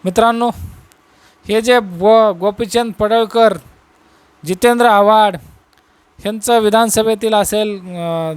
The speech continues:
ज्या गोष्टी घडल्या, त्याच्यानंतर आता जे माणिकराव कोकाटे, ज्या लोकांना वाटत होतं माणिकराव कोकाटे कृषी मंत्री झाल्यावर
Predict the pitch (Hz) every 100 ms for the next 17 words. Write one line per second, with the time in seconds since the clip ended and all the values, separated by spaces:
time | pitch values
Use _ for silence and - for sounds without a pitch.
0 | 151 190 202 208 - 180 180 214 214 151
1 | _ _ - _ 208 226 240 247 220 214
2 | 147 _ _ _ _ _ _ _ _ _
3 | _ _ _ _ - 175 185 233 220 170
4 | 175 226 185 185 196 - _ _ _ _
5 | _ _ - 180 226 262 262 262 240 226
6 | 214 226 185 156 107 - _ _ _ _
7 | _ _ _ - 156 208 233 226 208 233
8 | 226 233 214 208 214 220 220 220 214 220
9 | 214 233 226 214 208 226 226 214 226 -
10 | 233 226 214 220 208 220 233 220